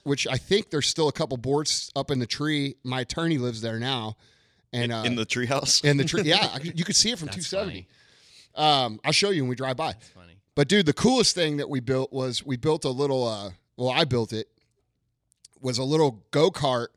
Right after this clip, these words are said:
Speaker 1: out of two-by-fours with a three horsepower engine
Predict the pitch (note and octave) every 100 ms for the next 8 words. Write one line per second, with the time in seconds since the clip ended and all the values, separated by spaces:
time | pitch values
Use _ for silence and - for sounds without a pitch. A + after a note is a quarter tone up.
0 | _ _ _ - C#3 C#3+ A#2 A2 _ -
1 | G3+ A3 C#3 A2+ C3 A#2+ A2+ A2+ - _
2 | _ B2 C3 B2+ - E3 G#3 E3 E3+ D3+
3 | - E3 D3+ C3+ D#3 D3+ B2+ A#2